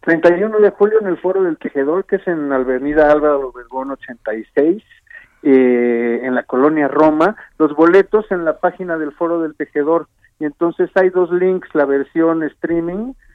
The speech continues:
eh, para que se puedan conectar de cualquier parte del mundo, eh, y, eh, la versión, este, presencial, ¿no? Que son los, los compras y ya, este, llegas y, bueno, la cosa es, ese es el treinta por ciento del aforo del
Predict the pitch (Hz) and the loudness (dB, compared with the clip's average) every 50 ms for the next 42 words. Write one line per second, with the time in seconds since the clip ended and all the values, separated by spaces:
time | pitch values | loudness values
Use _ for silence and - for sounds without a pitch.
0 | _ _ _ _ _ - - 139 131 127 127 127 123 120 120 123 123 120 _ 131 | _ _ _ _ _ -2 2 2 4 4 4 2 0 -2 -4 -4 -6 -4 _ 0
1 | 123 123 117 - - 117 - - 117 _ - 147 147 151 147 147 - 127 123 123 | 2 2 0 -2 -6 -10 -8 -8 -8 _ 0 2 2 2 0 -2 -4 -4 -4 -4
2 | 113 _ _ 135 131 131 127 131 127 - _ - 117 113 - _ 139 135 127 _ | -8 _ _ -2 -2 0 -2 -4 -6 -6 _ -8 -8 -8 -6 _ -6 -6 -4 _
3 | 131 127 117 _ 131 117 110 107 107 120 123 135 143 147 147 165 196 226 - _ | -6 -6 -4 _ -6 -4 -4 -6 -6 -4 -2 -2 0 0 2 0 0 -2 -4 _
4 | _ _ _ _ _ _ _ 117 110 110 110 113 113 110 113 120 _ 139 135 147 | _ _ _ _ _ _ _ -8 -4 -4 -4 -2 -2 -4 -6 -6 _ 2 2 2
5 | 170 175 180 196 220 - _ _ _ 127 131 131 127 120 123 127 120 120 123 123 | 2 2 0 -2 -4 -6 _ _ _ 0 2 2 2 4 4 4 4 4 2 0
6 | 120 - - 147 143 139 139 139 135 131 135 _ - 131 113 113 110 _ - 120 | 0 -2 2 2 2 2 2 -2 -6 -8 -10 _ -6 -6 -6 -6 -8 _ -4 -6
7 | 110 - - 113 107 - - 135 120 113 110 - _ _ _ _ _ _ _ _ | -4 -6 -12 -14 -14 -4 0 2 2 2 0 -4 _ _ _ _ _ _ _ _
8 | _ _ _ 123 170 180 - 147 - - 139 127 123 120 110 - - 120 120 113 | _ _ _ -2 -2 0 0 -4 -2 0 -2 0 0 -2 -4 -4 -4 -6 -6 -6
9 | - _ - 143 139 131 _ 143 156 147 - - 117 101 110 110 107 107 104 - | -6 _ 0 0 0 2 _ 2 2 2 0 -6 -8 -2 0 0 0 0 -2 -6
10 | _ - 120 110 107 _ _ - 120 113 113 110 - 139 143 139 131 139 151 151 | _ -8 -8 -8 -8 _ _ -8 -6 -6 -6 0 4 6 6 6 8 6 4 4
11 | - - 143 139 160 170 _ - - _ _ 165 185 175 165 175 196 202 170 139 | 2 -2 0 0 0 0 _ -16 -20 _ _ 2 2 4 4 2 2 2 0 0
12 | - 156 143 - 147 135 _ - 151 - 151 143 - - 135 127 - 147 143 139 | 0 -2 -2 -2 -4 -6 _ -6 -8 -6 -6 -8 -6 -6 -10 -8 -6 -6 -6 -4
13 | - 147 143 _ 135 117 - _ 135 135 131 _ 143 131 123 117 95 - _ 123 | -6 -8 -6 _ -10 -10 -8 _ -12 -12 -6 _ -4 -2 -2 -4 -8 -8 _ -6
14 | 120 117 117 113 104 101 95 | -6 -4 -6 -6 -8 -10 -14